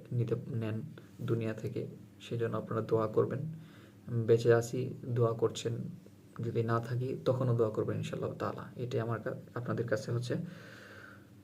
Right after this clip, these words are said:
চাওয়া বলতে পারেন। সবার জন্য দোয়া রইল,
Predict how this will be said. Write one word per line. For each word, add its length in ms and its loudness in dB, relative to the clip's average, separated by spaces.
চাওয়া 220 8
বলতে 240 6
পারেন। 220 2
সবার 280 8
জন্য 180 8
দোয়া 200 8
রইল, 240 4